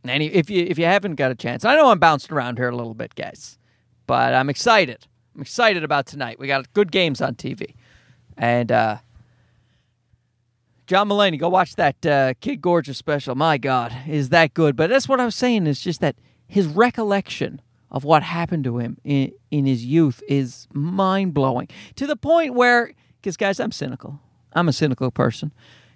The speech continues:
Is that I'm thinking, he's got to be filling in the gaps with, you know, shit that makes the story well-rounded. How could you remember everything that he remembers? I'm just,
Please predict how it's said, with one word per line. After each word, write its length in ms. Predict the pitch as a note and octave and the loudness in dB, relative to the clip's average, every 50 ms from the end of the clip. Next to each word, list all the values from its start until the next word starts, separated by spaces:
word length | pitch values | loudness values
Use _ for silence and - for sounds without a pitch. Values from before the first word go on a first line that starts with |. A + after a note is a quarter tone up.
| _ _ - | _ _ -2
Is 160 | F#3 F3 D3+ | 0 0 4
that 160 | G#3 G#3 F#3+ F3+ - | 4 4 4 4 4
I'm 180 | F3+ A3+ A#3+ | 2 2 2
thinking, 640 | G3+ - - A#3+ A#3 G#3 - F#3 D3 C3+ C3 B2+ A2+ - _ _ _ _ _ _ _ _ _ _ _ _ _ _ _ _ _ _ _ _ | 0 0 2 2 2 2 2 0 0 2 0 -2 -4 -8 _ _ _ _ _ _ _ _ _ _ _ _ _ _ _ _ _ _ _ _
he's 260 | - F#3 F#3+ D#3 - | -4 -4 -2 -2 -2
got 320 | - A#3+ A#3 A3+ A#3 - | 0 0 0 0 0 -4
to 60 | A#3 | -4
be 120 | G3+ A3 D#3+ | -4 -4 -4
filling 460 | - _ - G3+ G3 F#3 F#3+ F3 D#3 | -4 _ 0 0 2 2 2 0 2
in 180 | D3 C#3+ C#3 C3 | 0 0 0 -2
the 80 | C3 | -6
gaps 760 | A2+ A2 G#2+ C#3 B2+ A#2 A#2+ - _ - - - - - _ _ _ _ _ _ _ _ _ - | -8 -6 -4 -4 -4 -4 -6 -10 _ -18 -18 -18 -18 -20 _ _ _ _ _ _ _ _ _ -14
with, 640 | C#3+ C#3+ D#3 D#3 D3+ D3+ C#3+ C3+ - - _ _ _ _ _ _ _ _ _ _ - | -6 0 2 2 4 4 2 0 -2 -6 _ _ _ _ _ _ _ _ _ _ -4
you 220 | F#3 F#3+ F3+ E3 | 0 2 2 2
know, 360 | D3+ C#3+ C3+ C3 B2+ B2 - _ _ _ _ _ _ _ _ _ _ _ _ _ _ | 2 2 2 2 2 0 -2 _ _ _ _ _ _ _ _ _ _ _ _ _ _
shit 360 | _ - - - A3 G3+ - | _ -12 -2 2 2 2 4
that 160 | - E3+ D3+ D3 | 2 0 0 2
makes 280 | D3+ E3 E3+ - - | 2 2 2 0 -2
the 120 | - F3+ - | -8 -8 -8
story 420 | - - F#3+ F3 F3 D#3+ D#3 D3+ | -6 -2 0 2 2 2 2 2
well-rounded. 640 | C3+ C#3+ D3 D3 C#3+ C#3 C3+ C#3+ C#3+ D3 D3 D3 C3+ | 2 4 4 4 4 4 4 2 2 2 0 -4 -6
How 280 | C3+ F#3+ A3 A#3 A#3+ | -4 0 2 2 2
could 220 | - - A#3 F#3 - | 2 -2 -10 -8 -8
you 80 | A3 | -4
remember 560 | G3 F#3 E3+ D#3+ E3 D#3+ D#3 D3+ C3+ C#3+ - - | -2 -2 -2 0 0 0 0 0 0 -2 0 2
everything 480 | D3+ D3+ C#3 D3+ D3+ C3 - D3 C#3+ C3 | 2 0 2 2 0 0 0 -2 -2 0
that 140 | C3+ C3+ | -2 -2
he 120 | D3+ C3+ C#3 | -2 -2 -2
remembers? 680 | B2 C3+ B2+ B2 B2+ B2 A#2+ - - - - - - _ _ _ _ _ - | -2 -2 0 0 0 -2 -2 -6 -10 -14 -18 -20 -20 _ _ _ _ _ -6
I'm 160 | - G3 A3+ | -4 -4 -4
just, 200 | A#3 A3+ - _ | -4 -6 -10 _